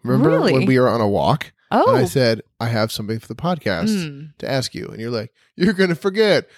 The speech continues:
Speaker 1: Ba-doop, doop, doop, doop.
Speaker 2: <laughs>
Speaker 1: Like, "I'm not gonna forget."
Speaker 2: And that was what it was?
Speaker 1: Yep.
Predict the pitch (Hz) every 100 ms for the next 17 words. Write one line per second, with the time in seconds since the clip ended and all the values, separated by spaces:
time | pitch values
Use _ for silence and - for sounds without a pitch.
0 | _ 160 160 190 185 175 185 147 170 226
1 | 285 185 165 180 - 302 - - - -
2 | - 110 101 92 - - - - - -
3 | - _ - 220 185 165 196 190 143 151
4 | 180 277 123